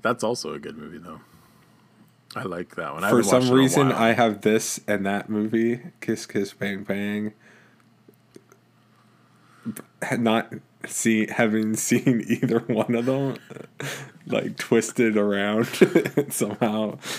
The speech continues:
Speaker 2: Like, for some reason, they're connected in my brain. I have no re-, reason or really idea why, because I haven't seen, <laughs> I've seen Kiss Kiss Bang Bang now, but, uh,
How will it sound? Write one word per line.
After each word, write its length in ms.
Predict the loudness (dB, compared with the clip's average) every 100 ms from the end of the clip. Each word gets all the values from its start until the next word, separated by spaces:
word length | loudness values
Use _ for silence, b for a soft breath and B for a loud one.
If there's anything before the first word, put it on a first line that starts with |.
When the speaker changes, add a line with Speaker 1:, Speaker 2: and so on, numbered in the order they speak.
| -8
Speaker 2:
Like, 400 | -4 -4 -4 -10 _ -20 -6
for 240 | 0 2
some 260 | 2 2 2
reason, 540 | 2 2 0 0 0
they're 180 | -2 -2
connected 560 | -6 -4 -4 -4 -4
in 120 | -4 -8
my 80 | -10
brain. 560 | -8 -6 -8 -12 -16 B B B B B -2
I 80 | 0
have 140 | 2
no 200 | 2 4
re-, 280 | 4 2 0 _ _ _ -8
reason 800 | -2 0 0 0 -2 -2 -4 -6 B B B B B B B _ _ _ _
or 140 | -8 -4 -4 -6
really 580 | -4 -2 -2 -2 -4 -4
idea 380 | -6 -4 -4 -4
why, 340 | -4 -2 -2
because 320 | -4 -4 -2 -2
I 80 |
haven't 260 | -2 -2 -6
seen, 760 | -8 -4 -4 -2 -4 -4 -8 -12 -16 -16 B B
<laughs> 460 | B B -12 -10 -4
I've 260 | -4 -4
seen 520 | -4 -2 -2 -6 -10 -6
Kiss 260 | -2 -2 -2
Kiss 340 | 0 0 -2
Bang 340 | -10 -8 -6
Bang 260 | -4 -2 -4
now, 340 | -6 -10 -10 -10
but, 260 | -10 -10
uh, 320 | -10 -8 -10